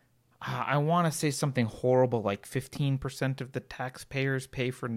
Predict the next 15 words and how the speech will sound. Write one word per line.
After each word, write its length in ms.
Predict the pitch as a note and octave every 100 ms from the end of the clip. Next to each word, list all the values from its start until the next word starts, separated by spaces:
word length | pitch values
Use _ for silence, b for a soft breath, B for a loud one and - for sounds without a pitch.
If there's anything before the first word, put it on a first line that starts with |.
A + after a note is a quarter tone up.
| A2 -
like, 140 | G#2+
eighty 320 | - A2 A2+ A#2
or 40 |
ninety 240 | A2 A2+ A2
percent 420 | A#2+ - A#2 A#2
of 160 | A2 G#2+
the 240 | G#2+ G#2+
revenue, 360 | A2 G#2+ A#2+ A#2+
some-, 180 | - C3
something 300 | - E3+ D3
ridiculously 920 | A#2+ A#2 B2 - A2 G#2+ A#2+ G#2+ G2+ -
skewed 460 | - - A#2 A2
like 200 | G#2+ G2
that. 240 | G#2+ G#2 - b b b
And 420 | C#3 C3+ B2+ B2